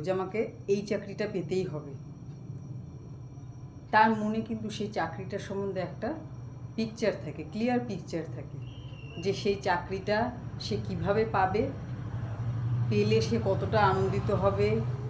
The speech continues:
কখন অফিস যাবে, কখন ফিরবে, সব কিছুর একটা কিন্তু ক্লিয়ার কনসেপ্ট থা-, থাকে এবং তার একটা ক্লিয়ার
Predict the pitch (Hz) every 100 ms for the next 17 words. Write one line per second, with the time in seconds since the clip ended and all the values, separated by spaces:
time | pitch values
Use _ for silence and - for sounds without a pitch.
0 | - - - 180 175 202 202 185 - 180
1 | - 190 185 196 190 175 - 185 185 -
2 | 190 185 175 180 185 190 - - - -
3 | - 269 269 - 285 285 233 - 220 220
4 | 214 - 196 196 208 180 170 170 220 -
5 | - 190 185 - - 170 - 240 185 190
6 | 175 165 165 - - 170 175 247